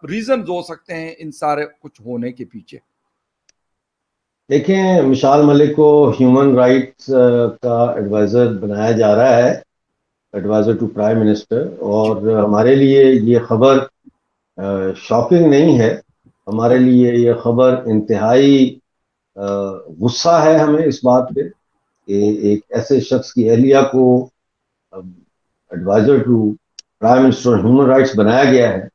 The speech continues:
Speaker 1: जी।
Speaker 2: जिसका शौहर खुद ह्यूमन राइट की वायलेशन के, अ, सजाएं भुगत रहा है, कातिल है, money laundering from पाकिस्तान में इन्वॉल्व है।
Speaker 1: जी।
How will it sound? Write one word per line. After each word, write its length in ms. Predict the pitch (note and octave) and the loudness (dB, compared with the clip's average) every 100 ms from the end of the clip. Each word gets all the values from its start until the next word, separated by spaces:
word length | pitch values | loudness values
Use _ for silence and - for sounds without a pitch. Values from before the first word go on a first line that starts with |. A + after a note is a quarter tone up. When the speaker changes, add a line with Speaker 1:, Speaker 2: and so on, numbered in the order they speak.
| _ _ | _ _
Speaker 1:
जी। 140 | _ G#2 _ A2 | _ -20 _ -10
Speaker 2:
जिसका 300 | B2 - F3+ | -6 -2 -2
शौहर 500 | - C3+ C#3 F#3 F#3 | 0 0 2 0 -2
खुद 400 | - G#3 E3+ D#3 _ _ _ _ B2+ | 0 0 0 -8 _ _ _ _ -2
ह्यूमन 300 | C#3+ D3+ C#3 | 2 2 2
राइट 340 | C3+ C#3+ C#3 | 2 2 -2
की 520 | - C3+ C#3 C#3 - - _ | -4 -2 0 -2 -6 -12 _
वायलेशन 640 | G2 A2+ A2 B2+ - D#3+ D3+ | -4 -2 2 2 2 0 0
के, 420 | - B2 A#2+ A#2+ | 0 2 2 0
अ, 100 | - _ _ _ _ _ _ _ - | -4 _ _ _ _ _ _ _ -18
सजाएं 580 | G2 - G#2+ B2+ C#3+ B2 | -8 -2 0 2 2 2
भुगत 340 | A2+ C3 B2 | 2 2 2
रहा 380 | C3+ B2+ B2+ B2+ | 0 2 2 0
है, 40 | B2 - _ | -8 -18 _
कातिल 460 | - E3+ - D#3 C#3+ | -2 -2 0 2 2
है, 360 | A#2+ B2 C3 - _ _ _ _ _ F#2 | 2 0 0 -8 _ _ _ _ _ -6
money 240 | G#2 B2+ | 0 2
laundering 460 | B2 A#2 A#2+ B2+ C3+ | 2 2 2 2 0
from 240 | - B2+ | 0 -2
पाकिस्तान 600 | A2+ A2 A2 A#2 B2 B2+ | 0 0 -2 -2 -2 0
में 200 | C3 B2+ | 2 2
इन्वॉल्व 440 | B2 G#2+ A2+ C3 G#2 | 2 2 2 0 -2
है। 260 | A2+ A2+ - _ _ _ | -6 -8 -14 _ _ _
Speaker 1:
जी। 120 | A2+ | -20